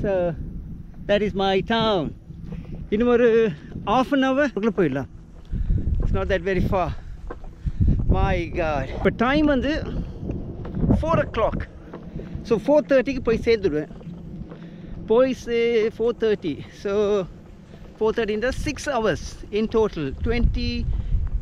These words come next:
kilometers, twelve மைல்ஸுக்கு சிக்ஸ் ஹவர்ஸ் எடுத்திருக்கு இந்த முறை. Um, why? One and a half hours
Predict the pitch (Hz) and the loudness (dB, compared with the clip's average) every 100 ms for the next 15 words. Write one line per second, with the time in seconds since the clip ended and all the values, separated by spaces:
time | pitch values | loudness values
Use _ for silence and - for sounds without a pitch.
0 | - 226 220 226 233 233 285 285 - - | 0 2 2 2 0 -4 -2 0 2 2
1 | - - - 240 240 220 220 220 220 226 | 2 2 4 6 4 4 0 -2 -4 -6
2 | 294 - - - - - - 294 240 247 | -10 -12 -16 -16 -18 -18 -2 0 4 4
3 | 185 190 185 170 165 135 131 131 - - | 6 2 2 0 0 0 0 -4 -10 -14
4 | - - - - - - - - - - | -14 -14 -16 -16 -14 -8 -6 -6 -8 -6
5 | - 190 196 196 - - - - - - | 0 2 2 0 -2 -12 -20 -20 -16 -2
6 | - - - - - - - - - 208 | 2 2 2 -2 -4 -6 -8 -4 0 2
7 | 320 254 - - - - - - - - | 0 -4 -10 -18 -18 -10 -10 -8 -12 -12
8 | - - - - - - 165 214 220 202 | -14 -10 -8 -8 -8 -2 0 2 4 4
9 | 202 220 | 4 2